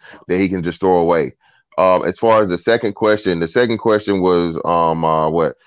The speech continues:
do men have the ability to share the same woman? Again, no. Uh, even in a relationship, not a marriage. Do you understand that what a marriage is? Marriage means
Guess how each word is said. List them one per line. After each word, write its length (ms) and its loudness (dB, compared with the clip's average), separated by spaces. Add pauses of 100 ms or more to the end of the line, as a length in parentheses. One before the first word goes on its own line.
(180)
do 80 -8
men 160 0
have 160 0
the 60 0
ability 340 0
to 80 -4
share 220 0
the 80 -2
same 260 -4
woman? 180 -2
Again, 420 -2
no. 340 0 (380)
Uh, 180 0
even 260 2
in 120 0
a 60 0
relationship, 720 0
not 180 0
a 60 0
marriage. 460 -2
Do 120 0
you 40 4
understand 480 0
that 140 0
what 120 0
a 60 0
marriage 440 0
is? 320 4 (320)
Marriage 360 2
means 460 0